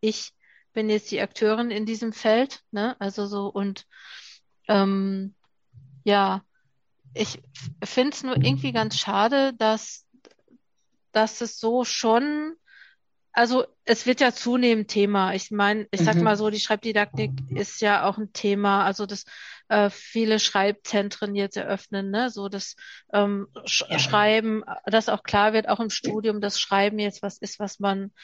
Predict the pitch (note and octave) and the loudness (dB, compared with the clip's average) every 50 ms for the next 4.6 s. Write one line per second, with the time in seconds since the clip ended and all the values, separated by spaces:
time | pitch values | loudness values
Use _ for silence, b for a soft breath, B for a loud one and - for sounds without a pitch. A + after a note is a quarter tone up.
0 | B B B B B B _ G3+ G3 G3 F#3+ F#3+ G3 G3 G3 G3+ A3 A#3+ B3 B3 | B B B B B B _ 0 2 2 4 4 4 6 6 4 4 2 0 -2
1 | B3 A3+ G#3+ G#3+ G#3+ A3+ A#3 B3 C4 B3+ - - - - G#3+ G#3+ A#3+ C4+ A#3+ A3 | -2 2 2 4 4 6 6 4 4 2 0 -8 -14 -6 -2 0 0 2 2 2
2 | G#3+ G#3 G3+ G3+ G#3 G#3 G#3 G#3+ A3 - - G3+ G3 G#3 G3+ G3+ A#3 C#4 C4 A3 | 2 2 2 2 2 2 2 0 0 0 -2 -2 -2 -4 -4 -2 -2 -2 0 -2
3 | G3+ F#3+ - - A3 G3+ A3 G#3 G3+ G3 - - G3+ G3 - - - G#3+ G3 G#3 | -4 -6 -6 -6 -8 -6 -4 -4 -4 -4 -4 -8 -8 -8 -8 -8 -4 -2 -2 -2
4 | A#3 B3 - - - A3+ A3 A3+ A3+ A3+ A#3 - | -2 -6 -6 -2 0 2 2 4 2 2 0 -4